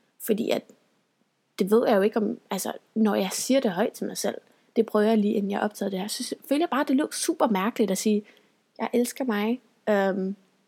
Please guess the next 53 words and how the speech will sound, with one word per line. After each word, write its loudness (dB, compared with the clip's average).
det 4
er 8
jo 8
ikke 0
som 2
om, 2
at -4
jeg -8
hader 2
mig 2
selv. -2
Jeg -2
kan 0
rigtig, 4
rigtig 0
godt -12
lide 2
mig -6
selv, -2
og -4
min -2
personlighed, 0
og, -2
og 0
jeg 0
er -6
meget 0
sådan, -2
altså, -2
jeg -4
kan -20
godt 2
lide 8
mig -2
selv, -2
men 4
jeg 4
ved 4
bare 4
ikke, 2
om 2
jeg -4
elsker 0
mig -8
selv. -6
Jeg 2
elsker 4
i 4
hvert 4
fald 2
ikke 0
mig -4
selv -2